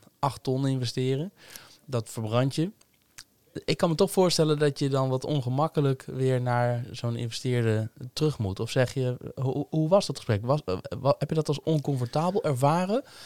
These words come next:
Of was het eigenlijk, za-, eh, heb je al zoveel gesprekken daarvoor met ze dat ze op een gegeven moment, eh, eh, nou, het is geen, niet iemand, eh, nou, als je het met de dood vergelijkt, niet ga-, iemand gaat niet in één keer dood, maar i-, iemand wordt ziek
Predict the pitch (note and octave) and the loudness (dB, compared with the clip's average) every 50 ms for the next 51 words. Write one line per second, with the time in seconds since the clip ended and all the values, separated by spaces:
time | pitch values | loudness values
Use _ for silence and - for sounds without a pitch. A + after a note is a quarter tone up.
0 | - - - - - D#3+ E3+ F3+ E3 D#3+ E3 - - E3+ E3+ F3 E3+ - D#3+ D#3 | -20 -20 -12 -8 -4 0 2 2 2 2 0 -2 0 2 4 4 4 2 2 0
1 | D3+ D3+ - - D#3 C#3+ C#3+ - - D#3 D3+ C#3+ C3+ C3 C3 C3 - C#3+ C#3 C3+ | 0 0 0 2 4 4 4 4 2 -2 -2 0 0 0 0 2 2 2 2 4
2 | C3 C3 - - _ - - C#3 C3 A#2+ C3+ C#3 D3+ D3+ D3 C#3+ C3 - - - | 2 0 -2 -6 _ -6 -2 0 2 4 6 6 6 6 6 2 0 0 -4 -4
3 | - C#3 C3+ C3+ - - C3 B2+ A#2+ A#2 A#2 - - C3 C3+ C3 B2+ A#2+ A#2 A2+ | 0 0 2 2 2 0 0 2 2 2 2 2 2 2 2 2 2 2 0 0
4 | - - A#2 A#2 A2+ A2+ - - - A#2+ A#2 - A#2 A2+ A2+ A2+ A2 G#2+ G#2+ - | 0 -2 0 0 -2 -2 -2 -2 -4 -2 0 0 2 2 2 2 2 0 0 -2
5 | - _ - - - - - - - - - - _ _ - C3 C3+ C#3 C2 - | -8 _ -20 -20 -20 -18 -18 -18 -20 -20 -20 -20 _ _ -4 -4 -2 -2 -4 -6
6 | - A#1+ A#1 - - - - - - - - - - - - - G#2+ F#2+ F#2 - | -8 -8 -8 -8 -6 -8 -8 -8 -8 -12 -14 -12 -14 -12 -6 -2 -2 -2 -2 -2
7 | G2+ - - A#2+ A2 A2 G#2+ G#2 G#2 - - A2+ A#2 B2 - A#2+ A#2+ A2+ A2 A2+ | -4 -4 -2 0 0 0 -2 -4 -6 -6 -6 -6 -4 -4 -4 -4 -2 -2 -2 -2
8 | - - - C3 A2 F#2 F2 E2 - - G#2+ - - - A2+ A2 A2 G#2+ A#2+ A#2+ | -4 -6 -6 -6 -4 -4 -6 -6 -8 -8 -10 -10 -8 -6 -6 -2 4 6 8 8
9 | B2+ B2 - A2+ A2+ G#2+ G#2+ G#2+ A#2 A#2 - - A#2+ - C3 B2 A#2+ - - A#2 | 8 6 2 0 2 2 2 2 0 0 -2 -2 -2 0 0 -2 0 0 0 0
10 | A2 A2+ A2+ A2+ A#2 A2+ A#2 A#2 G#2+ - A2+ B2 B2 A2 A2 A#2+ A#2+ B2 A2+ A2 | 2 2 0 0 2 2 2 2 2 2 2 4 4 4 4 4 2 0 -2 0
11 | A2+ G#2+ - - - - - - - A#2+ A2+ A2 G#2+ A#2 A#2 A2 - - A#2+ B2 | 0 -2 -4 -6 -10 -10 -10 -8 -6 -4 -4 -4 -2 0 -2 0 0 0 0 0
12 | D3 - - | -2 -4 -8